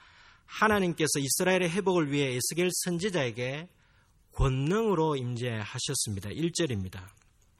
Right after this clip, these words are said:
"여호와께서 권능으로 내게 임재하시고 그의 영으로 나를 데리고 가서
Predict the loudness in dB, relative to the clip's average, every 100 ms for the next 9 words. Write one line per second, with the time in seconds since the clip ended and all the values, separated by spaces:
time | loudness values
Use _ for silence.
0 | _ _ _ _ _ -20 -20 -20 -20 -20
1 | -20 -2 4 6 6 2 2 0 2 2
2 | 4 4 4 4 2 0 0 0 2 2
3 | 2 -4 -4 -4 -4 -10 -8 0 2 2
4 | 2 2 2 2 4 4 2 -2 -4 -2
5 | 0 0 0 0 -2 -6 -8